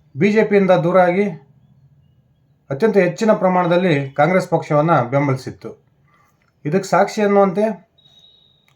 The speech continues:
ಕಾಂಗ್ರೆಸ್ ಪಕ್ಷದ ನೂರ ಮೂವತ್ತೈದು ಶಾಸಕರ ಪೈಕಿ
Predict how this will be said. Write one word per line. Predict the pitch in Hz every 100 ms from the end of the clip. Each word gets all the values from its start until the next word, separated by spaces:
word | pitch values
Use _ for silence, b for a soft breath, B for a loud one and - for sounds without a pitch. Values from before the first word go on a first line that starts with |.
| _ _ _ _ _ _ _
ಕಾಂಗ್ರೆಸ್ | 156 185 214 208
ಪಕ್ಷದ | 202 196 196 196 180 151 131
ನೂರ | 165 214
ಮೂವತ್ತೈದು | 208 202 202 190 185
ಶಾಸಕರ | 185 170 170 175
ಪೈಕಿ | 170 165 170 202 160